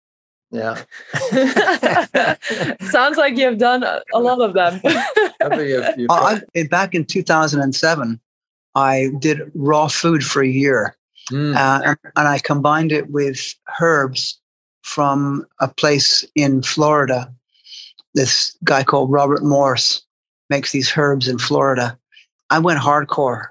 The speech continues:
Speaker 3: to the
Speaker 1: Mm.
Speaker 3: point where I had to get new clothes to fit me, 'cause I basically, my waistline went back to when I was seventeen. And during that time, I was just eating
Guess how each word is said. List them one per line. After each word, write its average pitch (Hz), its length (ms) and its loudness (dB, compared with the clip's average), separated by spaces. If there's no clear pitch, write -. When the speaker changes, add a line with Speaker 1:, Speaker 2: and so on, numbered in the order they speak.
Speaker 3:
to - 80 -2
the 143 80 0
Speaker 1:
Mm. 120 100 -4
Speaker 3:
point 156 260 2
where 143 340 2
I 147 80 2
had 143 100 -2
to 151 80 0
get 147 160 0
new 147 180 2
clothes 143 360 0
to 131 80 -6
fit - 220 -4
me, 131 120 -2
'cause 127 180 -6
I 120 260 -2
basically, 135 360 0
my 127 180 2
waistline 127 560 0
went 117 180 -2
back 120 260 0
to 117 200 -4
when 135 120 0
I 117 80 4
was 117 220 0
seventeen. 123 680 0
And 139 200 -2
during 170 260 2
that 160 220 0
time, 127 360 0
I 131 100 0
was 135 180 -2
just 143 220 -4
eating 123 500 -2